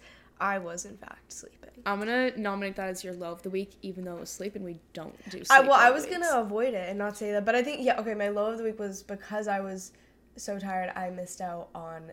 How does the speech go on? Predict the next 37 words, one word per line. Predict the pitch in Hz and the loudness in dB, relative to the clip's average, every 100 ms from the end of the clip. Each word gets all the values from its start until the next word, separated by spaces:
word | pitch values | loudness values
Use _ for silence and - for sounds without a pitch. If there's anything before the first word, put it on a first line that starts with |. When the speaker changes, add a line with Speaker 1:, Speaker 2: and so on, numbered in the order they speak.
| - - | -18 -14
Speaker 1:
that | 170 - | -12 -12
dinner. | - - - 190 | -16 -14 -12 -6
But, | 180 - | -6 -4
you | 254 | 0
know, | 269 | 0
no | 285 254 330 | 2 2 2
fomo | 240 214 202 180 | 0 0 0 -4
around | 175 185 | -4 -10
here. | 196 | -10
We | 208 | -10
stand | 208 233 247 | -8 -4 -2
by | 226 185 | 0 0
our | 175 | -2
decisions, | - - 196 - 202 | -8 -16 -16 -16 -16
but | - - - | -14 -12 -8
it | |
would | 208 | -6
have | 208 | -4
been | 208 180 | -4 -6
nice | 170 - | -8 -14
to | - | -16
be | 98 | -16
there. | - - | -16 -2
Speaker 2:
I | 240 247 | 0 2
Speaker 1:
But | |
Speaker 2:
did | 214 214 247 | 4 4 2
Speaker 1:
I | |
needed | 240 247 220 | 0 0 0
sleep. | - 202 190 - - | -4 -8 -8 -10 -14
<laughs> | 349 285 - - - | -14 -16 -20 -20 -6
Speaker 2:
There | 220 233 | 0 4
was, | 247 269 269 - - | 6 6 4 0 0
um, | 226 208 180 | 2 2 0
someone | - 220 247 | 0 2 2
that | |
was | 262 202 | 2 2
there | 196 190 180 | 2 2 0